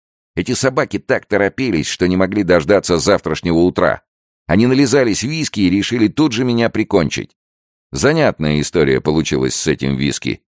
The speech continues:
Какой-то бывший кабальеро, ставший торговцем, ехал мимо тюрьмы с фургоном, гружённым этим зельем, и у самых ворот фургон рассыпался.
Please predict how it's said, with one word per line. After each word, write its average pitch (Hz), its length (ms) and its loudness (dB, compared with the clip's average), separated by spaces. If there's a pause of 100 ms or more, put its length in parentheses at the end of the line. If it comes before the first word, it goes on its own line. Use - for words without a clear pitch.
(260)
Какой-то 123 520 0
бывший 110 420 0
кабальеро, 98 580 2
ставший 67 460 -2
торговцем, 78 600 0
ехал 67 460 0
мимо 65 300 -2
тюрьмы 104 480 2
с - 80 -6
фургоном, 80 580 0
гружённым 73 640 2
этим 64 300 -4
зельем, 58 600 0
и - 60 -4
у 113 180 2
самых 80 460 -2
ворот 117 380 2
фургон 135 480 0
рассыпался. 95 920 -2